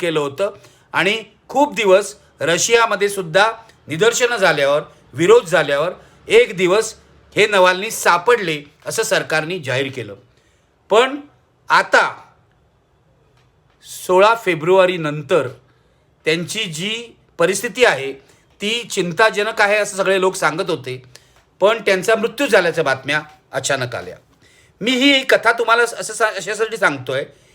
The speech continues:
की पुतीन आणि अलेक्सी नवाल्नी यांचं जे, यांचा जो संघर्ष आहे त्याचा आपला काही थेट संबंध आहे असं कदाचित तुम्हाला वाटणार नाही,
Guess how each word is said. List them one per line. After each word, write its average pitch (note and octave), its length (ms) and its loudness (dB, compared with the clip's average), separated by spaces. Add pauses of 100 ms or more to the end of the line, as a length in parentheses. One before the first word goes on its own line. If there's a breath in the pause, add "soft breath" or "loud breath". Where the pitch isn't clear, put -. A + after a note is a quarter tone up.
(160 soft breath)
की G#3+ 60 -8
पुतीन G#3 440 -2
आणि B3+ 260 -2 (320 soft breath)
अलेक्सी G3 440 0
नवाल्नी G3+ 640 2
यांचं D#3+ 320 -2
जे, G3+ 160 0
यांचा E3+ 320 -2
जो A3 100 0
संघर्ष G3+ 460 -4
आहे C3 480 -2 (840 soft breath)
त्याचा F#3+ 320 4
आपला G#3 420 2
काही A3 200 -2 (120)
थेट A3 160 4
संबंध G#3 440 -4
आहे F3+ 220 0
असं E3 200 -8
कदाचित F3 420 -6
तुम्हाला E3 220 -4
वाटणार C#3+ 400 -4
नाही, B2+ 240 -10